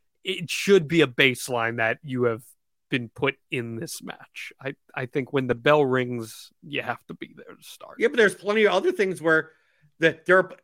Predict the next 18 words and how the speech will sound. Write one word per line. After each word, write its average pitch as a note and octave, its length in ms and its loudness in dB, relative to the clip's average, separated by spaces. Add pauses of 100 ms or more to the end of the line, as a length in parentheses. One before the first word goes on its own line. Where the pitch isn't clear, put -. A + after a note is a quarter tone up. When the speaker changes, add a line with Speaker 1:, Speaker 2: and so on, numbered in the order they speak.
(540)
Speaker 2:
John, C3+ 260 -2
there A#2+ 100 0
are A2 60 -4
plenty C#3 340 -6
of C#3 100 -4
other C3 200 -4
things A#2 540 -6 (360)
where A2+ 380 -2
someone C#3 520 -4
could D#3 240 0
run C3 260 0
in B2+ 100 0
at B2 100 0
any B2 180 -2
time B2+ 300 -4
and A#2+ 120 -6
they A#2 80 -4
don't. C#3 380 -4